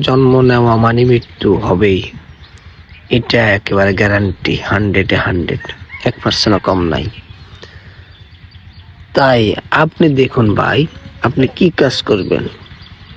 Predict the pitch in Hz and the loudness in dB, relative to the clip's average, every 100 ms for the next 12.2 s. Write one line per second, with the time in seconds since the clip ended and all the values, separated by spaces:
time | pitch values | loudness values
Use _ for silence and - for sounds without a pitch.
0 | - - - - - - - - 113 127 | -20 -20 -20 -20 -20 -20 -20 -2 2 4
1 | 123 117 131 120 120 - - 147 131 127 | 4 4 2 0 -2 -2 -2 2 2 2
2 | - - 139 175 175 135 147 170 165 160 | 0 -2 0 2 2 2 0 0 -2 0
3 | 151 147 135 131 127 113 110 110 - - | 0 2 2 2 2 0 0 -2 -4 -10
4 | - - - - - - 139 139 156 147 | -10 -10 -16 -16 -8 -2 0 0 0 -4
5 | - 165 160 156 156 135 123 120 127 143 | 0 4 4 4 2 2 2 2 2 0
6 | - - - 131 123 - 151 135 113 101 | -2 -8 -4 -2 0 0 0 0 0 -2
7 | - - - - - - - - - 156 | -6 -16 -18 -16 -18 -20 -20 -16 -2 2
8 | 147 139 131 123 110 113 - - 131 135 | 2 2 2 2 2 2 0 2 2 4
9 | 117 - 101 - - - - 123 - - | 2 0 -2 -2 -4 -2 -2 -2 -2 -4
10 | - 101 101 - - - - - - - | -2 -2 -2 -6 -12 -14 -20 -20 -20 -20
11 | - - - - - - - 123 117 107 | -20 -20 -20 -20 -20 -20 -4 0 2 2
12 | 101 | 2